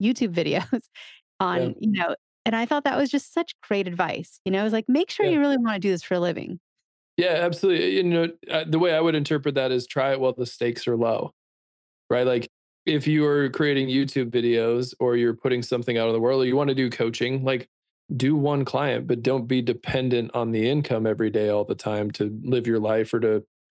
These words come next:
Speaker 2: feed your family or to pay your mortgage, right? Like, when the sta-, the, the stakes get higher, it changes the nature of a hobby. It changes the nature of an idea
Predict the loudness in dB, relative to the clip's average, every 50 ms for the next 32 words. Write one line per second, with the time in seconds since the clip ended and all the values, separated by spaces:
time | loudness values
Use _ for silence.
0 | _ _ -2 -2 0 0 0 -2 0 -2 -2 -2 0 0 0 0 2 2 2 2
1 | 0 -2 -2 -2 -2 0 2 2 0 0 0 0 0 0 0 -2 -2 -4 -4 -6
2 | -8 -10 -12 _ _ _ _ _ _ _ _ _ _ _ -2 0 2 2 2 2
3 | 0 0 0 0 0 -2 -4 -4 -2 -2 -2 -2 0 0 0 0 0 0 -2 -2
4 | -2 0 -2 -2 -2 -2 -4 -8 -4 -4 -4 -2 -2 -4 -4 -2 0 0 2 2
5 | 2 2 0 -2 -4 _ _ _ _ _ _ -6 -6 -4 -2 -2 -2 0 0 0
6 | -2 -2 0 -2 0 0 0 0 0 0 0 0 0 0 -2 -2 -2 -2 -4 -4
7 | -4 -4 -4 -6 -8 _ _ _ _ _ -6 -4 -2 -2 -2 0 0 0 0 0
8 | 0 0 0 0 0 0 0 0 0 0 0 0 -2 0 -2 0 0 0 0 2
9 | 2 0 -2 -4